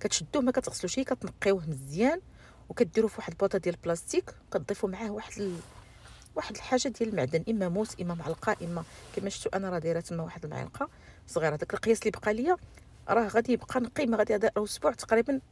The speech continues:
كما قلت لكم. انا راه بدلته من البواطه، كان عندي واحد الكميه كبيره وهذه هي الطريقه اللي كندير،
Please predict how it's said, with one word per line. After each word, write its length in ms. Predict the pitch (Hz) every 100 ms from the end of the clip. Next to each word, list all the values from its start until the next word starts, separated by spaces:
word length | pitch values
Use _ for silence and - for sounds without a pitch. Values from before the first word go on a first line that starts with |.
| -
كما 160 | 208
قلت 120 | 202 -
لكم. 140 | 254
انا 120 | 226
راه 60 | 208
بدلته 460 | - 226 226 330 - - - -
من 80 | 220
البواطه، 360 | 180 185 190
كان 120 | 220 160
عندي 160 | 180
واحد 200 | 202 -
الكميه 360 | - 202 196 220
كبيره 500 | - 208 262 202 359 - - - - -
وهذه 220 | 226 247
هي 40 |
الطريقه 440 | 311 - 277 262 262
اللي 120 | 233
كندير، 400 | 240 220 254 359